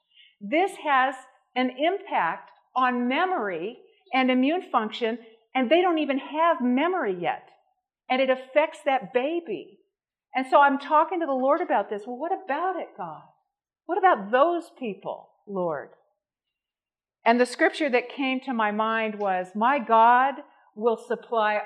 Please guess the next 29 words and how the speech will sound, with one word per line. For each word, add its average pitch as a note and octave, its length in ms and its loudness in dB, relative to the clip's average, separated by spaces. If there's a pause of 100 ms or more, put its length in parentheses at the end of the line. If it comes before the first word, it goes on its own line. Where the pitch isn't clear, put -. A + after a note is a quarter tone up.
(160)
all B3 760 6
your A#3 280 2
need G#3+ 320 0
according A3+ 400 -2
to A3+ 160 -6
his F4 440 -2
riches G3 640 -4 (300)
in G#3+ 160 -4
glory F3+ 580 -2 (240)
in G3+ 160 -6
Christ F3 400 -6
Jesus." - 640 -12 (480)
Now, A3 80 0
that's D#4 220 4
quite D#4+ 260 2
a C#4+ 60 2
remarkable G3+ 1200 -4 (320)
promise. G#3 600 -4 (300)
But G#3+ 340 0
guess D4 280 2 (200)
who B3+ 460 -4
both, B3 600 2 (180)
both B3+ 420 4
of G3+ 260 -4
those A#3+ 300 0
promises A#3 640 0
are G3 180 2
fulfilled G#3+ 680 -4
through? B3+ 460 -4